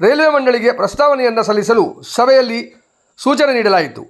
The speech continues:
ಈ ನಿರ್ಧಾರದಿಂದಾಗಿ ಈ ಪ್ರಮುಖ ಮಾರ್ಗದಲ್ಲಿ ಪ್ರಯಾಣಿಕರ ಸಂಖ್ಯೆ ಹೆಚ್ಚಳಕ್ಕೆ ಅನುಗುಣವಾಗಿ ಸಾಮರ್ಥ್ಯ ವೃದ್ಧಿಯಾಗಲಿದೆ.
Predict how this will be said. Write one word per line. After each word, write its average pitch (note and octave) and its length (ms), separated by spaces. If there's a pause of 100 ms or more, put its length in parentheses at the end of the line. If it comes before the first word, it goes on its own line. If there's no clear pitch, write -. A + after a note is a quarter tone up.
(260)
ಈ G3 100
ನಿರ್ಧಾರದಿಂದಾಗಿ A3+ 1160
ಈ G3+ 80
ಪ್ರಮುಖ C4 360
ಮಾರ್ಗದಲ್ಲಿ A#3+ 500
ಪ್ರಯಾಣಿಕರ C4 520
ಸಂಖ್ಯೆ A3 340
ಹೆಚ್ಚಳಕ್ಕೆ G3+ 680 (220)
ಅನುಗುಣವಾಗಿ C4 600
ಸಾಮರ್ಥ್ಯ B3 500
ವೃದ್ಧಿಯಾಗಲಿದೆ. G3+ 800